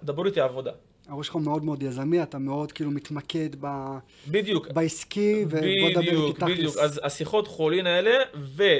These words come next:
Speaker 1: ותלונות.
Speaker 2: תלונות.
Speaker 1: אני, אל תבוא אליי בתלונה. אל תבוא אליי עם בעיה. תבוא עם פתרון.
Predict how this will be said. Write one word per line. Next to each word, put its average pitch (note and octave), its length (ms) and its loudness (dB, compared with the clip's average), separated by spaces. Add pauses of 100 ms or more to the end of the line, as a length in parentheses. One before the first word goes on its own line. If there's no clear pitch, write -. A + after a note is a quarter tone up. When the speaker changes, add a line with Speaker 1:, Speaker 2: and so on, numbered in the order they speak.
(580)
Speaker 1:
ותלונות. D3 640 -2 (200)
Speaker 2:
תלונות. B2+ 260 -12 (460)
Speaker 1:
אני, D3 320 0
אל G#3+ 120 6
תבוא F#3 240 2
אליי D#3+ 140 6
בתלונה. C3+ 340 -6 (720)
אל F#3+ 140 8
תבוא F3 240 6
אליי D#3+ 140 8
עם C#3+ 120 -4
בעיה. B2 220 0
תבוא F#3 180 6
עם B3 120 8
פתרון. D3+ 340 2